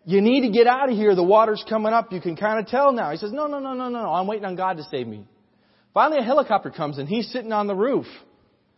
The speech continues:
And the water's coming up. It's like, "We're here to get you out.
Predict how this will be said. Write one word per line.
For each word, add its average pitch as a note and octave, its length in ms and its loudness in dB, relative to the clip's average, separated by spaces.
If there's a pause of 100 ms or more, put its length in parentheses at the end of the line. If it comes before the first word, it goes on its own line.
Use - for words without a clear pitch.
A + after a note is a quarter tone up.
(160)
And E3 100 -6
the F#3 60 0
water's A3 360 4
coming A3+ 220 -4
up. A3 100 -8
It's E3+ 80 -12
like, F3 160 -6 (240)
"We're A3+ 180 2
here A#3 220 0
to C#4+ 120 -2
get B3 260 -2
you B3+ 80 -2
out. C#4 320 -2